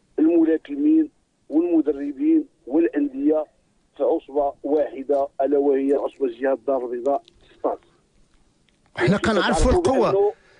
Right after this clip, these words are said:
Speaker 1: كتعرفوا القوه ديال مدينه الدار البيضاء في، بجميع الرياضات، وخصوصا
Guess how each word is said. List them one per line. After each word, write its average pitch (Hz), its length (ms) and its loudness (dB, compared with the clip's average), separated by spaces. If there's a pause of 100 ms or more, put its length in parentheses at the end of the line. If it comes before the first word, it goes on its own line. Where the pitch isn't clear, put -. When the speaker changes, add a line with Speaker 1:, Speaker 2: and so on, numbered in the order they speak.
(360)
Speaker 1:
كتعرفوا 160 440 -2
القوه 170 440 2
ديال 156 260 0
مدينه 165 340 0
الدار 147 380 -2
البيضاء 143 440 -4
في، 143 460 2
بجميع 156 480 -2
الرياضات، 143 560 -2 (560)
وخصوصا 165 640 -2